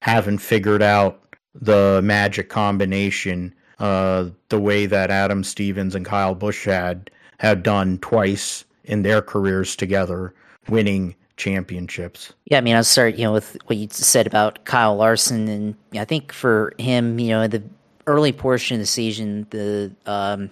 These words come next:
Speaker 2: you know, the early part of the spring, like, uh, up until the summer, you know, he, I think he had the best car on pace, but, you know, he had, I think, like, a three or four week span where something happened to him, where he was either leading or running,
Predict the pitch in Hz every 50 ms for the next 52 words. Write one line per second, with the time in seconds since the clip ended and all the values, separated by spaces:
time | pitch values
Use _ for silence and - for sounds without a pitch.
0 | - _ - 123 110 104 98 _ _ _ - - 104 98 95 95 92 - _ _
1 | _ _ - 117 117 113 110 101 - 117 113 110 107 107 - - 104 98 - -
2 | - - 117 110 113 110 107 104 101 98 101 - - - - - - - - _
3 | - 117 117 110 101 101 - - 117 - - 117 107 - 123 113 107 107 101 -
4 | - - 117 113 110 110 110 107 107 104 - _ _ _ _ _ 113 110 107 104
5 | 107 107 110 120 127 123 - - 135 - 165 147 - 151 139 135 127 120 123 117
6 | - 120 117 - - - - 123 117 113 113 110 107 104 107 - - 110 107 113
7 | 107 - - - 107 98 - _ - - - - _ - - - _ - 123 120
8 | 110 104 113 117 113 113 101 - - 101 113 - 120 110 104 110 107 104 101 -
9 | 113 107 101 - - - - _ _ - 139 139 127 120 113 - 139 131 123 120
10 | 117 113 107 - - - 123 117 117 113 107 107 104 104 - - 131 113 - 123
11 | 113 101 110 113 110 110 - 120 107 113 113 110 110 107 107 101 101 101 104 104
12 | 104 104 101 - 123 120 110 110 107 104 113 113 113 110 110 107 104 101 95 104
13 | 107 110 110 107 104 104